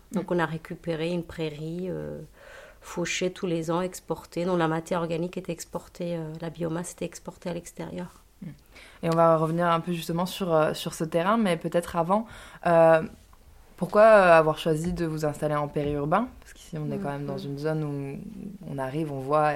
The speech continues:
Speaker 2: il y a pas mal de maisons, c'est des, des, des lotissements. Pourquoi avoir fait ce choix du périurbain ? Et pourquoi pas la
Speaker 1: Ah oui.
Speaker 2: campagne,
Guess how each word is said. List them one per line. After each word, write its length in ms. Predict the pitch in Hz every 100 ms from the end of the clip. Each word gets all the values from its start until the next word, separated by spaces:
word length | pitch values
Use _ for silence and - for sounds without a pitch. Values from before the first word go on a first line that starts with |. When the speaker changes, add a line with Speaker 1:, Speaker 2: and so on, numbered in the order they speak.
| -
Speaker 2:
il 60 | -
y 40 |
a 40 | 147
pas 120 | 143
mal 180 | 151 147
de 80 |
maisons, 680 | 147 143 139 151 160 165 165
c'est 200 | 160 -
des, 220 | 135 131 - - - - _
des, 80 | 135
des 160 | 135 135
lotissements. 500 | 131 - 165 185 208
Pourquoi 300 | - - 170
avoir 180 | 160
fait 120 | - 151
ce 140 | 151
choix 440 | - 160 156 156
du 100 | 151
périurbain ? 640 | 143 139 135 139 139 147 156 _ - - - - - -
Et 40 |
pourquoi 220 | - - 131
pas 120 | 135
la 100 | - -
Speaker 1:
Ah 40 | -
oui. 40 |
Speaker 2:
campagne, 640 | - - 190 127 135 135